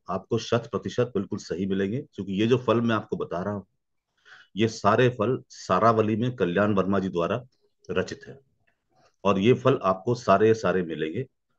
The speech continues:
और बिल्कुल same to same मिलते हैं अगर आप नजर डालें।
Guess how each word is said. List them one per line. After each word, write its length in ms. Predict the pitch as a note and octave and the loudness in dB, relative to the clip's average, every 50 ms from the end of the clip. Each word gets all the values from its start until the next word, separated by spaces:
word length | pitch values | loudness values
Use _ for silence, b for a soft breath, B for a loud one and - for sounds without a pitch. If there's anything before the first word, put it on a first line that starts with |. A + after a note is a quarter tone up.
| _ _ _ | _ _ _
और 140 | - G2 E2+ | -4 -4 0
बिल्कुल 440 | D#2 A2 A#2+ A2+ - D3 C3+ - - _ _ _ _ _ _ _ _ _ _ _ | 0 0 0 2 0 0 0 0 -6 _ _ _ _ _ _ _ _ _ _ _
same 400 | - - - - B2+ C#3 D3 D#3 | -18 -12 4 6 8 8 8 6
to 120 | D3+ C#3+ B2 | 4 2 2
same 260 | - - A#2 C3+ D3 | 2 4 6 6 6
मिलते 380 | B2 G#2+ G2+ F#2 F#2 G2+ G2 | 6 4 2 0 0 0 0
हैं 180 | F#2+ G#2 B2+ D3 | 0 0 -2 -4
अगर 240 | - F#2 F2+ G2 E2 | -4 -2 -2 0 2
आप 200 | E2+ F#2+ - E2 | 0 0 -2 -6
नजर 120 | D#2 D2 | -8 -8
डालें। 280 | C2+ B1+ - _ _ | -10 -12 -16 _ _